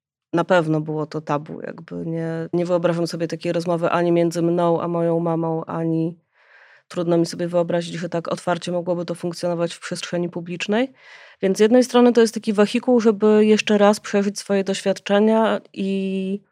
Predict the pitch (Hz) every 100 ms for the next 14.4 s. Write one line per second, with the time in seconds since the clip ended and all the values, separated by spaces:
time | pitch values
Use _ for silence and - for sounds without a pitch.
0 | _ _ _ _ _ _ _ - 294 302
1 | 311 - 233 226 220 214 214 208 214 196
2 | 208 208 208 - 208 214 208 - 196 196
3 | 190 202 - 196 190 208 208 214 - 214
4 | 208 208 208 - 208 214 202 196 202 196
5 | 196 196 208 196 208 208 202 190 190 185
6 | 190 185 185 190 190 180 190 190 170 -
7 | 196 202 196 196 202 190 196 - - 190
8 | 202 208 208 _ _ _ - 190 185 -
9 | 196 190 - 190 196 196 196 185 190 185
10 | 185 185 - 190 - - 190 190 185 -
11 | 185 185 185 190 175 180 180 185 185 170
12 | - 180 170 185 180 175 170 - 165 165
13 | 165 170 170 165 - 165 156 160 - -
14 | 160 170 170